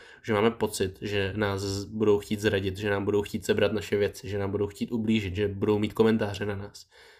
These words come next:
Skutečnost je ve skutečnosti trošičku jiná, protože ve skutečnosti vlastně nikoho nezajímáte.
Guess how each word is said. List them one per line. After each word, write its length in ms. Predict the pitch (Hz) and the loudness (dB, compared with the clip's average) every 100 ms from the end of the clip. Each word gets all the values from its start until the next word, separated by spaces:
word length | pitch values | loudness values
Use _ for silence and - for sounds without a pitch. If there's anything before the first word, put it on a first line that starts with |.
| _ - | _ -12
Skutečnost 500 | - 123 123 143 156 | 0 2 2 -2 2
je 60 | |
ve 80 | 147 | 2
skutečnosti 460 | 143 147 160 - 170 | 2 -2 -2 0 -2
trošičku 440 | 170 190 - 196 | 0 -2 0 4
jiná, 280 | 180 131 104 - - - _ | 4 4 0 -12 -20 -20 _
protože 440 | - - 117 127 123 | -10 -4 0 2 2
ve 100 | 117 | 2
skutečnosti 420 | - 131 131 139 | 0 0 0 2
vlastně 240 | 127 - | 2 2
nikoho 240 | 135 127 131 | 0 2 4
nezajímáte. 600 | 120 117 107 95 90 | 4 4 2 -2 -6